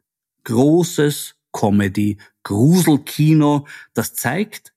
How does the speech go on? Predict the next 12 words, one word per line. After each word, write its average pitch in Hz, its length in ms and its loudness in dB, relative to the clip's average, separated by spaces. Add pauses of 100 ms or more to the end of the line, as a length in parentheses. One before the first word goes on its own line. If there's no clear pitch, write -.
wie 107 100 -2
nahe 127 460 -2
das - 340 -6
abgrundtief 156 960 -4
Böse 135 560 0 (280)
und 127 120 -10
das - 220 -8
abgrundtief 127 800 -4 (120)
Blöde 110 640 -2 (320)
beieinander 104 480 -2
liegen 98 300 -16
können. 113 280 -18